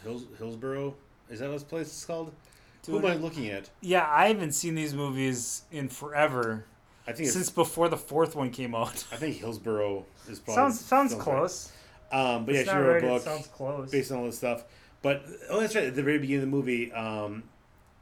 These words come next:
Speaker 1: the first murder happens at, like, they made a movie based on the incidents from Scream One, and they call it Stabbed. Or
Speaker 2: Yeah.
Speaker 1: Stab, I mean.
Speaker 2: That's the s-, third one, right?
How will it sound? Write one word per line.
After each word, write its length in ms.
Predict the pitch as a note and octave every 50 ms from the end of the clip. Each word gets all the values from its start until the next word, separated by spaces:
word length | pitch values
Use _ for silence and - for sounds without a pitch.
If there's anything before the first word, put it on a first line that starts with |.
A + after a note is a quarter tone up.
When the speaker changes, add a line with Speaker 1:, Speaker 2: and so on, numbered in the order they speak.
| _ -
Speaker 1:
the 80 | C3+
first 260 | A2+ - C3 C3 C3 B2+
murder 240 | B2 B2 A#2+ A#2
happens 400 | G#2+ A#2+ A2+ A#2 A2+ A2+ G#2 G#2 - -
at, 240 | A#2+ A2+ A2 A2+ A2 - - -
like, 240 | B2 A#2 A2+ A2 A2+
they 100 | A2 A#2
made 160 | A2 A#2 A#2 A#2
a 20 |
movie 360 | A2+ A2 A2+ A2 A2+ A#2+ A#2
based 300 | A#2 A#2 A2+ A2 G#2+ -
on 360 | A#2 G#2+ G#2+ G#2+ G#2+ A2 B2 - - - A2+
the 180 | G#2+ A2+ A2+
incidents 460 | A2+ A#2 A2 - A#2 A#2 A2+ A2 - -
from 180 | - A2+ G#2+
Scream 280 | G2+ - - A#2+ A2+ G#2
One, 160 | G2+ G#2+ A2+
and 100 | B2 A#2+ - - - - - -
they 80 | A2 G#2+
call 140 | A2+ A2 G#2
it 80 | G2+
Stabbed. 420 | - - - A2+ G#2+ G#2+ A#2+ B2 C#3 - - - - - _ -
Or 60 | C3
Speaker 2:
Yeah. 40 | B2+
Speaker 1:
Stab, 360 | B2 C3 A2+ B2+ A#2+ B2+ C#3 C#3+
I 20 |
mean. 260 | D3 D#3 D3+ D3+ D3 C#3+ - - - - - -
Speaker 2:
That's 180 | D3 D#3 D3 -
the 180 | - D#3+ D#3+
s-, 140 | D3 - -
third 360 | - - - D#3+ E3+ E3+ D3
one, 240 | B2+ A#2 A2 A2 A2
right? 300 | A2 A2+ B2+ D#3 F#3+ G3